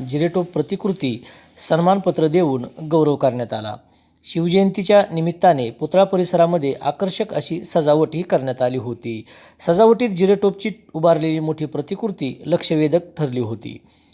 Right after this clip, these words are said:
सायंकाळी मोठ्या उत्साही वातावरणामध्ये मिरवणुकीचे आयोजनही करण्यात आल्याचे दिसून आले. सदर मिरवणुकीशी युवकांचा मोठा प्रतिसाद लाभला होता.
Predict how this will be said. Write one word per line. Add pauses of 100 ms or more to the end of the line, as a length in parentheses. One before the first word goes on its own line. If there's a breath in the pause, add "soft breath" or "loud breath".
(180 soft breath)
सायंकाळी
मोठ्या
उत्साही
वातावरणामध्ये (460 soft breath)
मिरवणुकीचे
आयोजनही
करण्यात
आल्याचे (120)
दिसून
आले. (340 loud breath)
सदर
मिरवणुकीशी
युवकांचा
मोठा
प्रतिसाद
लाभला
होता.